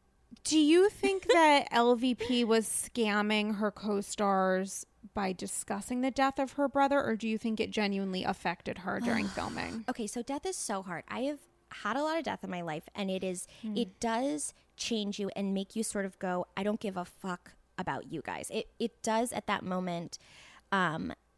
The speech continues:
Speaker 2: you can't really use it as an excuse, but I do know a person changes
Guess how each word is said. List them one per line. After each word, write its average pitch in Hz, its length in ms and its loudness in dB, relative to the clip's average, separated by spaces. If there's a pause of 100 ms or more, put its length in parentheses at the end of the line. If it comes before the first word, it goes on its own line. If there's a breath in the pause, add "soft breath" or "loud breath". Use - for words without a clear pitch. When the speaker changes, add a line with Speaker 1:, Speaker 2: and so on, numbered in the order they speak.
Speaker 2:
you 220 120 -4
can't 311 240 -4
really 359 180 -4
use 226 180 -4
it - 80 -8
as 185 100 -6
an 196 40 -6
excuse, - 340 -8
but - 140 -6
I 196 80 -4
do 233 180 -4
know 240 120 0
a - 80 -4
person 190 480 -8
changes - 920 -8